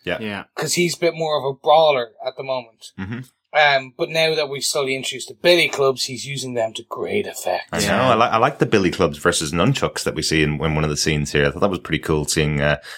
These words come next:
Speaker 1: seeing the use of nunchucks, uh, in anything. Just always,
Speaker 3: <laughs>
Speaker 1: it always gets me a bit giddy, to be honest.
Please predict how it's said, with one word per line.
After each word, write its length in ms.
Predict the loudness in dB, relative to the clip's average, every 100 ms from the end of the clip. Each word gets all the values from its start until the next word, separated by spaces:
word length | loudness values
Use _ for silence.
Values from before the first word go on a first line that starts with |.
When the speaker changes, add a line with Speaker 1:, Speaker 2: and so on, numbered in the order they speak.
| -12
Speaker 1:
seeing 380 | 0 0 2 -4
the 160 | -6 -2
use 300 | 0 0 0
of 120 | 0
nunchucks, 540 | 0 -2 0 0 -2 0
uh, 160 | -2 0
in 100 | 2
anything. 380 | 2 0 -2 -6 _
Just 240 | -10 -10 -6
always, 260 | -6 0 4
Speaker 3:
<laughs> 0 |
Speaker 1:
it 240 | 4 2
always 220 | -2 -4 -4
gets 220 | -8 -6
me 60 |
a 40 | -8
bit 180 | -10 -8
giddy, 240 | -8 -8 -14 -18
to 80 | -8
be 80 | -6
honest. 240 | -8 -12